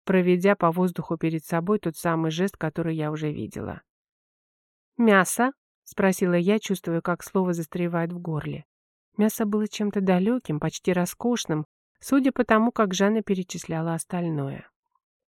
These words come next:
«Мясо дорого», вздохнула Жанна, и в этом вздохе была вся многолетняя усталость человека, который привык считать каждую копейку, привык отказывать себе в самом необходимом.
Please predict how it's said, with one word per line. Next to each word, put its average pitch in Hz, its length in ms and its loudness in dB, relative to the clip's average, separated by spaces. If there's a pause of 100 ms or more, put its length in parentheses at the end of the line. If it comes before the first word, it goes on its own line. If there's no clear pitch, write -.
(140)
«Мясо 175 380 4
дорого», 170 500 4 (400)
вздохнула 180 640 0
Жанна, 190 520 0 (140)
и 196 140 2
в 226 80 2
этом 247 280 2
вздохе 214 500 2
была 196 360 0
вся 240 360 -2
многолетняя 196 760 0
усталость 190 640 -6
человека, 175 680 -6
который 196 420 -4
привык 180 400 -6
считать - 480 -8
каждую 180 480 -6
копейку, 160 680 -6 (440)
привык 240 400 2
отказывать 214 600 0
себе 190 300 -4
в - 60 -10
самом 175 340 -6
необходимом. 165 880 -6